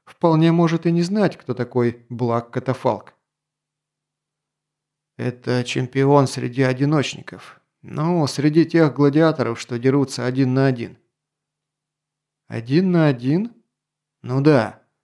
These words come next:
только Благ Катафалк такой бугай, что иногда выходит и против нескольких.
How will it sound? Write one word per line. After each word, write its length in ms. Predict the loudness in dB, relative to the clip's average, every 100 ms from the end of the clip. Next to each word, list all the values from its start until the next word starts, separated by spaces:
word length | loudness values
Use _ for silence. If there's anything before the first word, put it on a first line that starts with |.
| _
только 320 | -2 0 2
Благ 340 | 2 4 4 2
Катафалк 640 | -4 -4 -2 4 4 2
такой 340 | -4 -8 -2 0
бугай, 500 | 0 2 2 2 -2 _ _ _ _
что 220 | -16 -2 0
иногда 340 | 2 4 4
выходит 460 | 4 2 2 2 0
и 60 |
против 420 | 0 0 0 -2
нескольких. 640 | 0 0 -2 -12 -12 -18